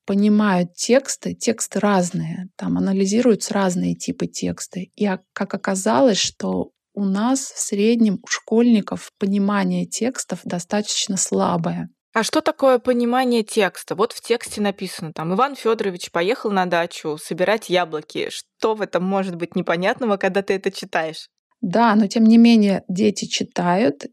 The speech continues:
Speaker 1: и бывает, что не видят за буквами смысла. То есть бывает, что текст не такой уж, а, линейный, как мы можем подумать, да. Бывает, что есть скрытые смыслы.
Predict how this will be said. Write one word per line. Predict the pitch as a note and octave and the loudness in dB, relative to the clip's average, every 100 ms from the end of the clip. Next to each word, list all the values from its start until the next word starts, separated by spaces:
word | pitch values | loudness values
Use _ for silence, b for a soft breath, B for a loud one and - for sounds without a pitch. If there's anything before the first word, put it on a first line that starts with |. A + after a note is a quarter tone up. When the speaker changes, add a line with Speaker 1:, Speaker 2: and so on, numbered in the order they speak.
| _ | _
Speaker 1:
и | - G3 G3+ G3+ F#3+ G3 _ - | -8 -4 0 2 2 -2 _ -4
бывает, | F#3+ F3+ F3+ F3 - | 0 0 0 -2 -2
что | - G#3+ | -2 2
не | G#3+ | 2
видят | G3+ A3+ B3 F#3+ | 2 2 2 0
за | G3+ F#3+ G3 F#3+ | -4 -4 0 0
буквами | F3 E3+ G#3+ A3 G#3+ A3 A3 A3+ - | 0 -2 -4 -2 2 2 2 -2 -6
смысла. | - - B3+ B3 - G3 E3+ - b b b b _ | -4 4 6 6 4 -2 -8 -10 b b b b _
То | G3 | 0
есть | F#3 F3+ - - | 2 2 0 -4
бывает, | F3+ F3+ F3+ F#3+ A3 B3 | -6 -4 -2 2 2 2
что | - | -2
текст | G#3 - G#3 A#3 - - G3 | -4 0 0 0 -4 -6 -2
не | G3+ G3+ G#3+ | 2 4 4
такой | A#3+ A#3+ - G#3 F#3+ | 0 0 4 4 4
уж, | F3+ - | 2 0
а, | G3 F#3 F#3 | -2 -2 -2
линейный, | F3+ G#3 G#3+ G#3+ F#3 F3+ F3+ | 2 4 6 6 4 2 -2
как | - G#3 | -4 -2
мы | G#3+ G#3 | 2 4
можем | G3+ F#3 F3+ | 4 2 0
подумать, | F3 G3 F#3+ F3 E3 E3 | 2 2 2 0 -2 -4
да. | F3+ G#3 C4+ B B B | -2 -2 -4 B B B
Бывает, | F#3 F#3+ A3 | -2 2 2
что | A#3 - | 0 -4
есть | A3 A#3 - | -2 -2 -2
скрытые | - A#3 G3 F#3+ F3+ | -2 0 0 0 -4
смыслы. | - F#3+ F3+ - | -4 -4 -4 -6